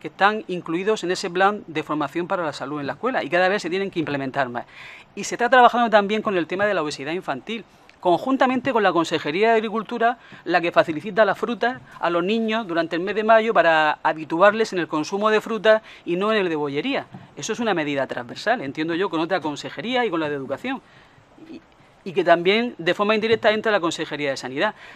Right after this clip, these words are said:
Pero lo mismo que se ha hecho con el plan Activa para las personas mayores, se está haciendo con el plan, se va a hacer un plan similar con los niños. ¿Para qué? Pues para que hagan deporte. ¿Para qué? Pues para que bajen esas tasas conjuntamente con los datos de vida saludable,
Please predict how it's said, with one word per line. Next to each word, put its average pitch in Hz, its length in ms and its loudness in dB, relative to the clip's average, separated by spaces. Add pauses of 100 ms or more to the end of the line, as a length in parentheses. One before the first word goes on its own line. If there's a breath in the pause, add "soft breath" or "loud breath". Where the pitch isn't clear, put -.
(140)
Pero 190 180 4
lo 196 140 4
mismo 262 460 2
que 240 80 0
se 240 120 2
ha 233 60 6
hecho 240 220 2
con 214 100 -2
el 202 80 -4
plan 208 220 2
Activa 190 360 0
para 147 160 0
las 135 120 -2
personas 185 360 -4
mayores, 214 440 0 (260 loud breath)
se - 160 -6
está 160 160 4
haciendo 226 340 2
con 156 140 0
el 147 120 -4
plan, 214 480 4
se - 120 -8
va 196 80 4
a 214 40 6
hacer 226 200 -2
un 220 100 -2
plan 233 240 4
similar 220 460 2 (880)
con 185 140 2
los 180 100 4
niños. 226 360 2 (360)
¿Para 170 220 4
qué? 214 220 -2
Pues 156 160 -4
para 147 240 -2
que 139 120 0
hagan 202 200 2
deporte. 147 560 -2
¿Para 139 240 0
qué? 233 180 -2
Pues 151 140 -2
para 139 180 -2
que 135 80 -6
bajen 170 240 2
esas 208 260 0
tasas 214 280 4
conjuntamente 196 760 -2
con 135 140 -6
los 131 100 -10
datos 175 300 2
de 202 100 0
vida 202 180 0
saludable, 202 560 2